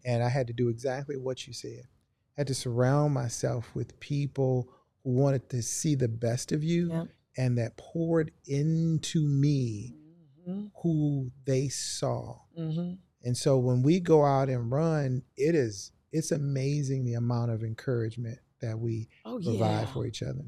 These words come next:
Speaker 2: Yes. Even from strangers when we're running and people honking their
Speaker 1: <laughs>
Speaker 2: horns,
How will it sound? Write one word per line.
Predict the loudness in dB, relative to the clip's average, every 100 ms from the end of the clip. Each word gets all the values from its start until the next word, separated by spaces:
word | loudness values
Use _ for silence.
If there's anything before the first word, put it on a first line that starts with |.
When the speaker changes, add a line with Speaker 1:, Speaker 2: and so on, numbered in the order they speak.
| -4
Speaker 2:
Yes. | 2 6 6 4 -2 -10 -16 _ _ _ _
Even | 4 4
from | 2 2
strangers | 2 6 8 8 8 6 6
when | 8 8 10
we're | 12 12
running | 10 8 8 6 4 -4 -16 _ _ _ 0
and | 0
people | 8 8 8 6
honking | 6 10 10 12 10
their | 10 8
Speaker 1:
<laughs> | 10
Speaker 2:
horns, | 12 12 12 10 8